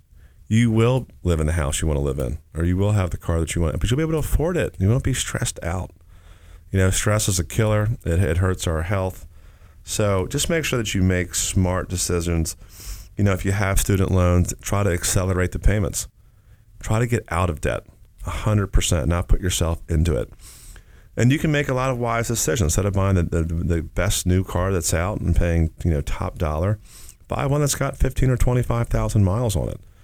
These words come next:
So all that, you know, that commission and, you know, is written off, and you're, you're, you're getting some value. You're not paying all that,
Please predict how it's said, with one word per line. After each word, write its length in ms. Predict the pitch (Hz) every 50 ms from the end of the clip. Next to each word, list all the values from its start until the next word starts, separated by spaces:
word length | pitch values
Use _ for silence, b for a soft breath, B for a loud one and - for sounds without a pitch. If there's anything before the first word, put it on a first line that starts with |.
| b b b b b b b b - -
So 220 | - - 101 98 95
all 140 | 101 107 113
that, 280 | 120 117 110 104 -
you 100 | 107 98
know, 260 | 98 95 92 92 90
that 160 | 87 90 87 -
commission 480 | - - 87 87 90 - - - 90 82
and, 240 | 78 78 80 - - - -
you 160 | 78 90 87
know, 180 | 78 78 80 80
is 240 | 73 67 78 78 82
written 320 | 80 87 95 - 92 80
off, 360 | 82 92 101 78 69 - -
and 200 | - 78 78 80
you're, 260 | 80 80 78 78 78 B B B B B B B B B B -
you're, 180 | - 110 110 104 71 - -
you're 140 | 101 90 87
getting 240 | 101 104 104 101
some 180 | 95 - 87 80
value. 460 | 76 85 87 95 98 87 60 52 - 80
You're 100 | 85 85
not 260 | 92 92 - - -
paying 380 | - - - 107 104 98 92
all 160 | 82 78 73 73
that, 240 | 76 76 76 -